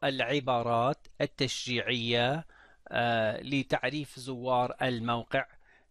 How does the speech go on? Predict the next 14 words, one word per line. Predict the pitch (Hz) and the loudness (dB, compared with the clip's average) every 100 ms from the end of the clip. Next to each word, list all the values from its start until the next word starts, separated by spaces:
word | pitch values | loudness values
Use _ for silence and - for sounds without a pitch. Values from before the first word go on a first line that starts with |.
| - | -20
بهذه | 127 135 131 - - - 143 123 123 117 120 113 | -6 -2 -2 -4 -6 0 2 0 -4 -4 -6 -4
الشركة | 127 123 - 120 117 113 143 185 - - _ - | -6 -4 -2 0 -2 0 2 2 -4 -20 _ -14
بغية | 131 117 120 113 - 117 110 - _ - - - - | -10 -4 0 0 0 0 0 -6 _ -20 -20 -18 -10
جعلهم، | 135 151 120 123 120 120 117 113 - - - - - | -2 0 0 -2 -6 -6 -8 -8 -10 -16 -20 -20 -6
آه، | - 117 110 - - - - _ _ - - - | 0 2 2 -2 -8 -20 -20 _ _ -20 -12 -2
منضمين | 143 139 143 143 160 165 120 113 104 - - _ _ _ - - | -2 2 0 2 2 2 2 0 -2 -6 -20 _ _ _ -12 -2
إلى | 143 131 | 2 2
هذه | 110 107 131 127 120 117 123 | 2 0 0 0 0 -4 -4
الشركة | 113 - 120 117 - 113 | -4 -2 -2 -2 0 0
من | 117 - | -2 -4
أجل | 123 117 117 | -4 -4 -4
التداول | 123 - 123 110 117 110 113 110 | -4 0 0 2 0 0 -4 -4
الإلكتروني. | 131 120 110 - - 131 120 - 117 117 120 135 175 | -2 -2 -4 -8 -2 0 -2 -4 -8 -4 -2 0 -2
كما | - 110 110 110 113 | 0 0 2 0 -2